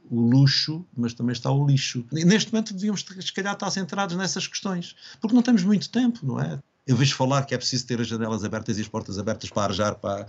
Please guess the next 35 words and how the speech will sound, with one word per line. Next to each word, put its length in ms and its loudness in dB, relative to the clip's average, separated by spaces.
aqui 180 -6
num 140 0
clima 300 -2
de 80 -14
Castelo 260 -4
Branco 240 -2
é 60 -4
formidável, 640 0
não 100 -6
é? 60 -4
Com 180 -8
zero 240 -4
graus 300 -4
no 80 -4
inverno, 340 -4
calculo 320 -2
que 60 -2
sim, 260 2
que 80 -4
é 60 0
preciso 380 -2
estabelecer, 600 -4
para 200 -6
corredores 480 -4
de 80 -4
entrada 340 -2
e 40 -4
corredores 420 -4
de 80 -4
saída 300 2
e 20 4
tal, 240 0
e 80 6
ninguém 280 6
fala 640 -2